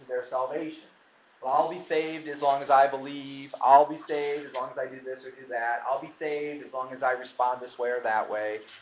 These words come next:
Then they applied those conditions to their salvation and decided, "Well, you know what? I,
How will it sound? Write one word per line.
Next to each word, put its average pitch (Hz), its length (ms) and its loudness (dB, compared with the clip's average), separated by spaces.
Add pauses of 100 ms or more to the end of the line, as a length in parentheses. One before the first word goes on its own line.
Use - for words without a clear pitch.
(720)
Then 180 600 2 (460)
they 147 100 -4
applied 202 440 6
those 185 220 0
conditions 143 360 -4
to - 60 -18
their 139 180 -4
salvation 131 500 -2
and 143 40 -12
decided, 143 300 0
"Well, 156 300 -2
you 160 60 -8
know 165 120 -4
what? 202 220 -4
I, 139 180 -2